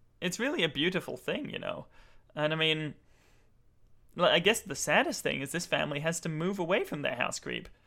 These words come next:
Actually, no, it's worse than that. 'Cause these people aren't sad they're leaving. So clearly this, this house creep has been away from its family for a very long time. Like, this is maybe the,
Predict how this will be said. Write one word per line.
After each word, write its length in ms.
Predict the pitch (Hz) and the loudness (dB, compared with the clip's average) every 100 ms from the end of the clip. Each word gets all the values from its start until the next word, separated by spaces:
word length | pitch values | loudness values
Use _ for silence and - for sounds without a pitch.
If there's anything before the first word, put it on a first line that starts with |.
| _ - - - 175 | _ -20 -20 -6 0
Actually, 360 | 220 185 165 | 2 4 4
no, 200 | 156 190 | 8 8
it's 160 | 165 143 | 8 6
worse 260 | 156 196 - | 8 8 4
than 180 | 143 | -2
that. 340 | 131 120 - - _ _ _ - | 0 0 0 -10 _ _ _ -10
'Cause 180 | 147 131 | -4 2
these 200 | 208 233 | 2 4
people 300 | 190 170 151 | 2 6 8
aren't 200 | 147 127 | 8 6
sad 320 | - 151 143 | 4 6 6
they're 160 | 139 135 | 6 6
leaving. 480 | 147 185 151 127 | 2 0 0 -2
So 180 | - 147 | 0 0
clearly 480 | 143 - 175 196 147 | 0 2 4 4 4
this, 220 | 156 147 | 2 0
this 220 | - 170 | 0 -2
house 260 | - 165 170 | 4 2 4
creep 240 | 151 139 139 | -2 -4 -6
has 120 | - | -4
been 120 | 135 | -2
away 280 | 131 139 151 | 2 4 4
from 160 | 147 139 | 2 -4
its 120 | - | -2
family 380 | 143 135 143 135 | 0 0 0 -2
for 160 | 143 | -4
a 60 | 127 | 0
very 380 | 139 139 143 139 | 6 6 6 4
long 300 | 135 135 131 | 2 2 -2
time. 540 | 123 127 131 123 - - - - - - | -4 0 0 -2 -8 -14 -20 -20 -14 0
Like, 180 | 127 143 | 0 2
this 160 | 170 | 0
is 80 | 170 | 2
maybe 300 | 160 156 147 | 2 4 2
the, 220 | 139 131 | 4 4